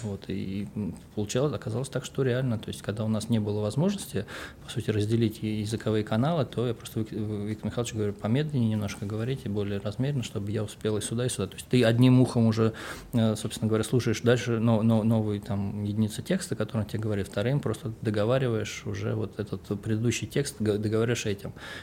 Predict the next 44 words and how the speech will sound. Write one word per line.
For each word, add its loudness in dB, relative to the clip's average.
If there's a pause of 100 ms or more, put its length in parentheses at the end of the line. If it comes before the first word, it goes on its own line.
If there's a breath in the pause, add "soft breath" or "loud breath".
(140)
И -2
порой 6
вот 0
так -2
вот 0
происходит 0
разделение 2
определенное, 0
и 2
таким 2
образом 4
ты, 4 (760)
э, 6
способен, 4
ну, 4
собственно 0
говоря, 4 (140)
вот -2
так -2
вот 0
работать 4
на 6
двух 4
каналах. 2
Но 6 (180)
потом 8
Леша 6
Березуцкий 2
мне 0
сказал, -2 (720 loud breath)
что -6
хватит, 0
Макс, 0
так -2
не, 2
так -4
не 2
годится, 0
все-таки -6
давай 0
ты -10
будешь -2
уже -2 (120)
это, -6